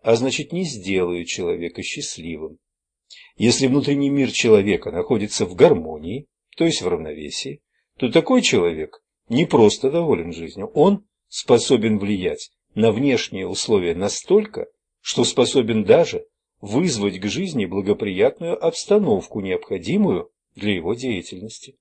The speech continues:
Он может даже ускорить время и уложить в одну жизнь несколько жизней, перестав быть зависимым от жизненных сюрпризов.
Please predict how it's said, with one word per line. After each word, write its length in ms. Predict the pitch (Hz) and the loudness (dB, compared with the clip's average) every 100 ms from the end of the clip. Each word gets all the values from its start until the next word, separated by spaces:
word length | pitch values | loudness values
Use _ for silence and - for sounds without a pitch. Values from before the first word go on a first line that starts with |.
| _ _ _ | _ _ _
Он 160 | 147 180 | 0 2
может 240 | 170 165 | 0 0
даже 200 | 165 151 | 0 -2
ускорить 480 | 165 - 160 151 147 | -4 -4 -2 -2 -4
время 420 | 113 92 82 - _ _ _ _ | -6 -4 -4 -8 _ _ _ _
и 60 | 131 | 4
уложить 420 | 131 127 135 117 | 6 6 2 0
в 60 | |
одну 220 | 127 123 127 | -2 0 -2
жизнь 300 | 170 110 98 | -2 -2 -2
несколько 540 | 90 - 110 104 117 | -4 -4 -8 -8 -8
жизней, 480 | 113 120 113 123 _ _ _ _ | -8 -10 -12 -16 _ _ _ _
перестав 460 | 113 110 110 117 101 | 2 2 4 2 2
быть 160 | 110 101 | -2 0
зависимым 560 | 110 110 - 110 107 | 0 0 -2 0 0
от 100 | 101 | -2
жизненных 380 | 107 101 104 101 | -4 -6 -6 -6
сюрпризов. 580 | - 107 - 95 98 | -10 -10 -10 -12 -12